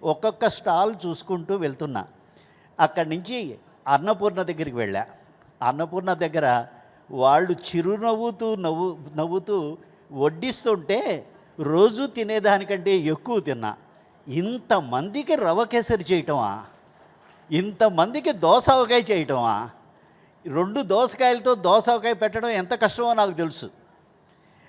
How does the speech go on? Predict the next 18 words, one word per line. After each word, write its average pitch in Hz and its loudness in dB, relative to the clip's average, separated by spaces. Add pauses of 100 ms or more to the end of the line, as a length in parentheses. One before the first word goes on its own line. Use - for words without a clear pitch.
(120)
ఇంట్లో 196 4
వాళ్ళు 214 8
పెడుతూ 196 2
ఉంటే 151 0 (220)
రెండు 175 -2
దోసకాయలతో 233 4
దోస 190 2
ఆవకాయ 220 0
పెట్టడం 202 -2
కష్టమైతే, 196 -2
ఇంతమందికి 247 -2
ఇన్ని 214 -4
దోస 175 -2
ఆవకాయ 240 0
తయారు 185 4
చేసి, 208 -6 (340)
ఆవకాయ 214 2
చేసి, 190 -4